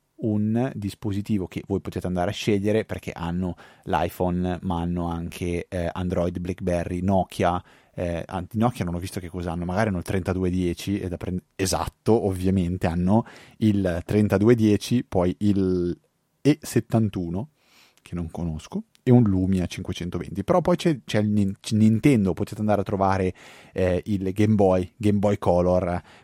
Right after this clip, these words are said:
potete andare a vedere, eh, della Sony, vediamo cosa c'è della Sony. Ci sono tutti questi prodotti, sono veramente belli, cioè trovate per esempio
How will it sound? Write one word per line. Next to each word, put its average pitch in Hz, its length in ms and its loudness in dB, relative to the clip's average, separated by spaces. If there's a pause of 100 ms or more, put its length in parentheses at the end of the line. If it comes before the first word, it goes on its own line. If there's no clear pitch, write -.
potete 104 320 2
andare 101 400 4
a 101 60 4
vedere, 101 640 2
eh, 98 240 0
della 104 240 0
Sony, 98 540 2
vediamo 101 280 0
cosa 98 180 -4
c'è 101 140 -4
della 95 100 0
Sony. 95 160 -8
Ci 139 100 2
sono 117 280 2
tutti 151 260 0
questi 117 240 0
prodotti, 113 340 0
sono 95 220 -4
veramente 98 400 0
belli, 82 260 -2
cioè 90 180 -2
trovate 110 380 2
per 110 140 -8
esempio 110 480 4